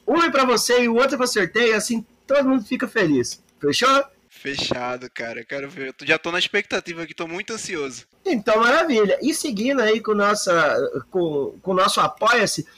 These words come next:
Speaker 1: você consegue, é, fazer uma contribuição a partir de dois reais e vai até o infinito e além, diria meu amigo Buzz Lightyear, que eu vi nos parques da Disney, tá? Falou pra mim, "Giba, vamos com Beisebol Mundo Afora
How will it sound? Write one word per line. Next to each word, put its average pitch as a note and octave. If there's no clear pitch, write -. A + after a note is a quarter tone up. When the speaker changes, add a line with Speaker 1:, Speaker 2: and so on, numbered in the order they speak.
Speaker 1:
você B3+
consegue, A#3+
é, F#3+
fazer A#3+
uma C4+
contribuição C4+
a C#4
partir C4
de A#3+
dois B3
reais A3
e A#3+
vai A#3
até A#3
o B3+
infinito A#3+
e C#4
além, A#3
diria B3
meu B3
amigo A#3+
Buzz F4
Lightyear, C4+
que C#4+
eu G#3
vi A3
nos C4+
parques D4+
da E4+
Disney, E3+
tá? D#3+
Falou G#3+
pra C#4
mim, A3+
"Giba, G#3
vamos C4
com B3+
Beisebol C#4
Mundo C#4
Afora C#4